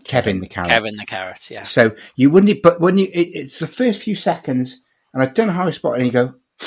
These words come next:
Speaker 1: "Oh, that's good." So there's two Robins dressed as policemen leading the caterpillar away in, in handcuffs, which I thought,
Speaker 2: <laughs>
Speaker 1: that,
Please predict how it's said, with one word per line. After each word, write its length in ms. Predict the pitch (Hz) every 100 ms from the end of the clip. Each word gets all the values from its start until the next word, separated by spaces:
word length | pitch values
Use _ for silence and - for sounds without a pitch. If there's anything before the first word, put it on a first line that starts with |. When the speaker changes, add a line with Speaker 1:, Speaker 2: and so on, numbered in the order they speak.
| - 240
Speaker 1:
"Oh, 100 | 196
that's 140 | 190
good." 160 | - -
So 120 | 139
there's 100 | 131
two 280 | 233 214 165
Robins 560 | 139 156 156 110 113 127
dressed 300 | 135 127 -
as 100 | 127
policemen 580 | - 123 - 123 135 - _ _ _ _ -
leading 340 | 135 135 127
the 80 | 131
caterpillar 640 | 131 139 - 127 - 131 127
away 440 | 127 127 123 123
in, 180 | 123 123
in 120 | 143
handcuffs, 600 | 131 147 147 - 101 - -
which 120 | -
I 80 | 139
thought, 280 | - 123 - 165 175
Speaker 2:
<laughs> 120 | -
Speaker 1:
that, 340 | 160 139 -